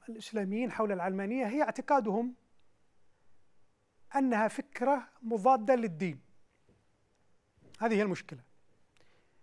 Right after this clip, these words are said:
هذا الاعتقاد تسرب إليهم من أخطاء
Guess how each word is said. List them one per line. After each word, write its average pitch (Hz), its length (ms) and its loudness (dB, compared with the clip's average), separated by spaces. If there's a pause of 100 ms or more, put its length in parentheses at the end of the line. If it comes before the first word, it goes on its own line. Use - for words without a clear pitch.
(840)
هذا 285 380 4
الاعتقاد 240 500 2
تسرب 247 480 0
إليهم 233 420 0
من 226 240 -4 (200)
أخطاء 269 580 4